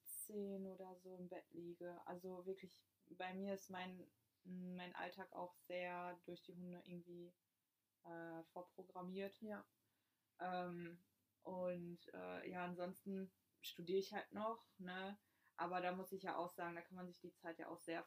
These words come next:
Speaker 1: frei einteilen, vor allen Dingen dadurch, dass wir jetzt noch nicht mal mehr zur Uni müssen, was ich persönlich echt doof finde, weil, mm, mir da total der Austausch fehlt mit
Speaker 2: Mhm.
Speaker 1: anderen Leuten und irgendwie, ähm, das Präsente irgendwie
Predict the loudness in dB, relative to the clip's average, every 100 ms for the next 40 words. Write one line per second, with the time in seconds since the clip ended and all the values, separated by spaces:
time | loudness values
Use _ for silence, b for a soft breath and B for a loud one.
0 | -2 0 2 0 0 -2 -4 -4 -4 -2
1 | 0 0 0 -2 -6 -6 -6 -2 -2 -2
2 | -4 -4 -4 -4 -6 -6 -2 -2 -2 -4
3 | -4 -4 -4 b b 2 2 0 0 0
4 | -2 -8 -6 -2 0 0 -2 -6 _ -2
5 | -2 -6 -20 _ -4 -2 -2 0 2 2
6 | 2 2 0 b b b b b _ -6
7 | -2 0 2 0 0 0 2 2 0 -4
8 | -2 0 2 0 -4 -6 -4 -4 -4 -8
9 | -10 -6 -6 -8 -8 -4 -2 -2 0 2
10 | 2 2 -4 -6 -6 -6 -8 -6 -6 -6
11 | -10 -6 -6 -4 -2 -2 -2 -6 -8 -6
12 | -2 0 0 -2 -4 -4 -6 _ _ _
13 | _ _ _ _ -6 -4 -4 -6 -10 -10